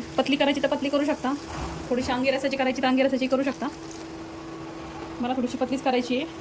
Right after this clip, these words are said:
पोळी चुरून खाता येईल अशी. आता याला हलवून घेऊया. आपण मीठ याच्यामध्ये थोडंसं कमीच टाकलेलं होतं, तर मीठ योग्य प्रमाणात टाकून घेऊया आपण. तुम्ही जर अशी पावभाजी टाकून जर भाजी केली तर भाजी खूप छान आणि खूप चवदार होते. तुम्ही एकदा नक्की करून बघा.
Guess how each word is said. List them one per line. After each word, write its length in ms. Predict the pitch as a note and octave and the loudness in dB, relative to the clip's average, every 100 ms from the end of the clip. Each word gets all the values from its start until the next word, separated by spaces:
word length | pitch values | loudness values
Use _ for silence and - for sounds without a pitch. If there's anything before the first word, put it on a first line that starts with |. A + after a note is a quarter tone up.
| - - - - | -12 -12 -8 0
पोळी 160 | - C4+ | 6 6
चुरून 180 | C4 C4+ | 6 4
खाता 180 | C#4 A#3+ | 4 4
येईल 180 | A#3+ B3 | 4 4
अशी. 180 | A#3+ C#4+ - - - - - - - - - - - - - - - - | 2 -2 -6 -12 -14 -14 -14 -14 -14 -12 -12 -12 -12 -12 -12 -12 -8 -4
आता 240 | G#3+ B3 C4 - - - | 0 0 -2 -8 -12 -6
याला 120 | A3+ B3 | -2 0
हलवून 180 | A#3 B3 | 4 4
घेऊया. 240 | A#3+ A3 D#4+ - - - - - | 4 2 -4 -8 -12 -10 -10 -2
आपण 180 | - C#4+ | 6 8
मीठ 140 | D4 | 8
याच्यामध्ये 320 | D#4+ D#4 D4+ | 6 2 2
थोडंसं 220 | D4 C4+ D4+ | 2 0 2
कमीच 220 | C#4 D#4 | 2 2
टाकलेलं 280 | C#4+ C#4 D4 | 2 2 2
होतं, 180 | C4 - - - - - - - - - - | 0 -4 -10 -14 -8 -6 -4 -2 -4 -6 -2
तर 40 | |
मीठ 180 | B3+ C4 - - - - - - - - - - | 2 2 0 -10 -12 -12 -12 -12 -10 -10 -6 -2
योग्य 180 | B3 B3+ | 0 2
प्रमाणात 320 | B3 B3 B3+ | 2 2 2
टाकून 220 | B3 B3+ | 2 4
घेऊया 200 | B3+ G#3+ | 2 2
आपण. 180 | G3+ G#3 - - - - - - - - - | -2 -4 -8 -10 -10 -8 -8 -8 -10 -6 2
तुम्ही 160 | C#4 | 4
जर 100 | D4 | 4
अशी 120 | D4+ | 2
पावभाजी 420 | D#4 - C#4 D4+ C4 | 0 4 6 6 4
टाकून 260 | B3+ C4 | 4 4
जर 100 | B3+ | 4
भाजी 200 | A#3+ A3+ | 2 2
केली 180 | A#3 C4 | 2 0
तर 100 | C4 | 2
भाजी 160 | A#3 A#3 | 0 0
खूप 180 | C4+ - | -2 0
छान 120 | C4 | 2
आणि 120 | B3 B3 | 2 0
खूप 100 | B3 | 2
चवदार 280 | B3 A#3+ | 4 4
होते. 160 | B3+ B3 | 2 2
तुम्ही 200 | A#3+ A#3+ | 2 2
एकदा 140 | A#3 | 0
नक्की 200 | B3 B3+ | 0 0
करून 200 | B3+ B3 | 0 2
बघा. 160 | A#3+ A#3 | 0 0